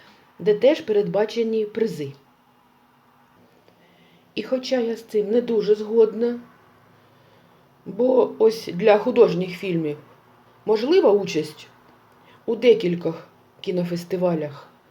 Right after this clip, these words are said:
і вони в сезоні можуть отримати,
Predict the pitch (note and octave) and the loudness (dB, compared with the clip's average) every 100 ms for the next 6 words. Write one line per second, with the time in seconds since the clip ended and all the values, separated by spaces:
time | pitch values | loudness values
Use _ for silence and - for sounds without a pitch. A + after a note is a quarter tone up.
0 | _ _ _ _ _ _ _ _ - F#3 | _ _ _ _ _ _ _ _ -10 -4
1 | G3+ G#3+ C4+ E4+ C#4+ F3 - - G#3+ A3 | 0 2 4 2 2 -4 -6 0 0 2
2 | D4 A3 E3+ D#3 - F#3 G#3+ A3 A3+ B3 | 0 0 -2 -4 -8 -4 -4 0 0 0
3 | D4 C4 B3 A#3 | 2 2 2 0